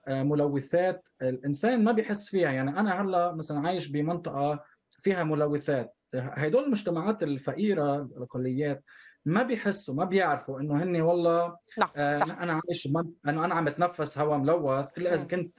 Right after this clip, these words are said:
Speaker 1: في أحلامي واعيني، بعيش عشرين سنة بفكر إنه ما في شيء، ما إيش من شيء، بس after ten، fifteen years، يعني عشرة، خمستاشر سنة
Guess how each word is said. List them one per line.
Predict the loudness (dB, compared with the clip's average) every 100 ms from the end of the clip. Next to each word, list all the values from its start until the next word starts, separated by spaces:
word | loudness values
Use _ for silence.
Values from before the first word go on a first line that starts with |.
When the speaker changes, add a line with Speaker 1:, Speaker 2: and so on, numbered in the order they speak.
| -12
Speaker 1:
في | -8
أحلامي | -6 -2 -2 0
واعيني، | -2 -2 -4 -2 -2 -2 -8 -20 -12
بعيش | 0 0 0 -4
عشرين | -4 -4 0 0
سنة | 0 0 0 0
بفكر | -2 -4 -2 -4
إنه | 0 -2
ما | 0
في | -2
شيء، | -4 -2 -2
ما | -4
إيش | -4 -4
من |
شيء، | -4 -4 -6 -8 -16 -4
بس | -2 -2
after | -4 -2 -4 -4 -2
ten، | -2 0
fifteen | -6 -4 -2
years، | 0 0 0
يعني | -2
عشرة، | -4 -4 -4
خمستاشر | -4 -4 -6
سنة | -4 -4 -4